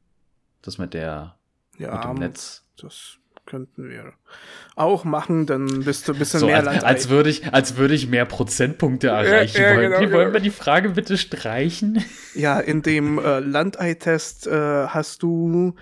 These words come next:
Speaker 2: ähm, elf Punkte bekommen. Ja, ist eine zwei minus, sehr gut. Obwohl, ist es ein zwei minus?
Speaker 1: <laughs> Elf
Speaker 2: Nee, es ist
Speaker 1: Punkte
Speaker 2: eine zwei.
Speaker 1: ist eine
Speaker 2: Äh, ist direkt eine zwei, wa?
Speaker 1: Kommt drauf an, ob Leistungs- oder Grundkurs.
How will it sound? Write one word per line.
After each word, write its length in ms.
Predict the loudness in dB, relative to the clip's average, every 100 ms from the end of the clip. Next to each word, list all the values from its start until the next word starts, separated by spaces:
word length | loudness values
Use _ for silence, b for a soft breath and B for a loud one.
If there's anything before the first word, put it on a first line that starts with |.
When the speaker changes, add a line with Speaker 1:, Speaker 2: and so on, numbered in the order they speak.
| B B B B B B B B B B
Speaker 2:
ähm, 440 | -2 0 0 -2 -4
elf 200 | -2 -2
Punkte 320 | -2 -4 -2 -2
bekommen. 460 | -2 -6 -8 -4
Ja, 140 | 0 0
ist 200 | -2 -2
eine 420 | 2 4 4 0
zwei 220 | -2 -2 0
minus, 300 | 0 -2 0
sehr 120 | -2
gut. 220 | -2 -10 _ _ _ _ -10
Obwohl, 240 | -8 -4
ist 100 | -4
es 60 | -2
ein 60 | -2
zwei 380 | 0 -2 0
minus? 120 | -2 -2
Speaker 1:
<laughs> 1300 | -8 -10 _ _ _ _ _ _ _ _ _ _
Elf 200 | -6 -4
Speaker 2:
Nee, 120 | -4 -4
es 120 | -4
ist 80 | -2
Speaker 1:
Punkte 60 | 0
Speaker 2:
eine 80 |
zwei. 140 | -2 -4
Speaker 1:
ist 240 | -6 -4
eine 180 | -2 -2 -2
Speaker 2:
Äh, 60 | -6
ist 140 | -4
direkt 160 | -2 -2
eine 60 |
zwei, 260 | -6 -8 -10
wa? 60 | -12 B B
Speaker 1:
Kommt 220 | -2 0
drauf 160 | -2 -4
an, 140 | -2 -2
ob 120 | -2
Leistungs- 440 | -2 -2 -6 -8
oder 180 | -8 -6
Grundkurs. 760 | -4 -4 -6 -12 -14 -14 -20